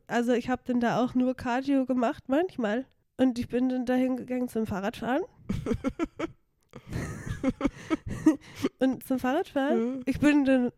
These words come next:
Speaker 1: nicht in voller Geschwindigkeit gesung-, äh, gefahren und ich hab dabei auch nicht gesungen. Was hab ich gemacht? Ich habe Podcast-Folgen damals gehört. Und dann war es mir manchmal schon zu anstrengend,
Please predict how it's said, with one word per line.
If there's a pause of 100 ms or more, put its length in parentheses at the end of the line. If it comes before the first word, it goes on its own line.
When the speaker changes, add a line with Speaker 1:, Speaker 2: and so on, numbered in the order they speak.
Speaker 1:
nicht
in
voller
Geschwindigkeit (500)
gesung-,
äh,
gefahren
und
ich
hab
dabei
auch
nicht
gesungen.
Was
hab
ich
gemacht? (160)
Ich
habe
Podcast-Folgen
damals
gehört. (160)
Und
dann
war (180)
es
mir (200)
manchmal
schon
zu (180)
anstrengend,